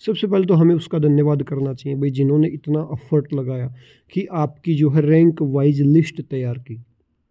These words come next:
ठीक है, ये सभी चार सौ चौदह जो बच्चे थे आपके, उनकी ये लिस्ट जो बना रखी है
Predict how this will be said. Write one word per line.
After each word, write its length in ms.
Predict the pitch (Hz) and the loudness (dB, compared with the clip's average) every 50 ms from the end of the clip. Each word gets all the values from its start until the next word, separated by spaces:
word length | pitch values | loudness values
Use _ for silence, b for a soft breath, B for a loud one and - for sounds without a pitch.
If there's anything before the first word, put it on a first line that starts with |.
| _ _ _ _ _ _ _ _ _ _ _ _ - | _ _ _ _ _ _ _ _ _ _ _ _ -6
ठीक 160 | 180 180 160 | -6 -6 -4
है, 120 | 151 131 123 b b b b b b b b | -6 -10 -12 b b b b b b b b
ये 240 | 156 165 190 208 208 | 0 4 4 4 4
सभी 400 | 202 - 175 160 147 151 180 190 | 4 2 0 2 4 4 2 2
चार 180 | - 180 165 160 | 2 0 0 0
सौ 200 | - - 175 165 | 0 0 0 0
चौदह 340 | 165 - 160 165 165 175 | 2 0 0 2 2 2
जो 140 | 165 151 160 | 2 2 2
बच्चे 340 | 151 151 151 156 - 170 160 | 2 0 -2 -2 -2 -4 -2
थे 100 | - 139 | -2 -4
आपके, 380 | 135 135 131 - - - 160 160 | -6 -6 -8 -10 -8 -8 -8 -6
उनकी 420 | - 160 156 156 156 156 147 147 | -4 -2 -2 -2 -2 -2 -2 -2
ये 180 | 143 147 147 - | -2 -2 -4 -4
लिस्ट 320 | 151 143 151 151 - - | -4 -4 -4 -4 -6 -6
जो 140 | 139 135 139 | -6 -6 -4
बना 240 | 127 131 131 135 143 | -4 -4 -4 -4 -4
रखी 280 | 143 147 135 - 156 160 | -4 -6 -4 -4 -2 -2
है 180 | 165 190 208 | -2 -2 -4